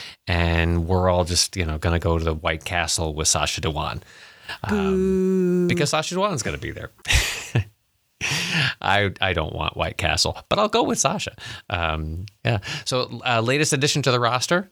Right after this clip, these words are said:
Speaker 1: Uh, he's gonna be there for specifically just for the Saturday and Sunday, even though this is gonna be a, a Friday, Saturday, Sunday event.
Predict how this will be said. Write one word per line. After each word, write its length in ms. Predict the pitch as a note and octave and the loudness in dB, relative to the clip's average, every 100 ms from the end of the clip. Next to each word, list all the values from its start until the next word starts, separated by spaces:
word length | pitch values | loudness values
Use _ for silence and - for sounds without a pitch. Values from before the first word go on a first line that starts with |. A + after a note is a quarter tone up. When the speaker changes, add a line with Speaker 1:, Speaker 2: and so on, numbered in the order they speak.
| _ - | _ -4
Speaker 1:
Uh, 320 | E2+ D#2 D#2 | -2 -2 -2
he's 520 | D#2 F#2 E2+ D#2+ D#2+ | -2 0 2 2 0
gonna 160 | F2+ E2+ | 2 2
be 100 | F2 | 4
there 240 | F2 E2+ | 4 2
for 200 | - G2+ | 2 0
specifically 600 | - - C3 - F3 D3 | 2 2 2 0 2 0
just 320 | G#2 C3 C#3 - | 0 2 0 0
for 100 | D3 | 0
the 80 | C3 | 2
Saturday 480 | B2+ A2+ G#2 G2 F#2 | 2 2 2 2 0
and 100 | F2+ | -2
Sunday, 240 | - - | -2 -4
even 200 | D2 F#2 | -2 0
though 120 | G2 F#2+ | 2 2
this 200 | F#2 - | 4 4
is 40 | |
gonna 180 | F#2 F2 | 4 2
be 160 | F2+ F2 | 2 2
a, 240 | F2 F2 | 2 0
a 320 | - F2+ E2+ E2+ | 0 0 -2 0
Friday, 240 | F#2 F2 | 2 4
Saturday, 320 | F2+ E2+ E2+ | 2 2 0
Sunday 240 | - D#2+ E2 | 0 -2 -2
event. 320 | E2+ G#2+ | 0 0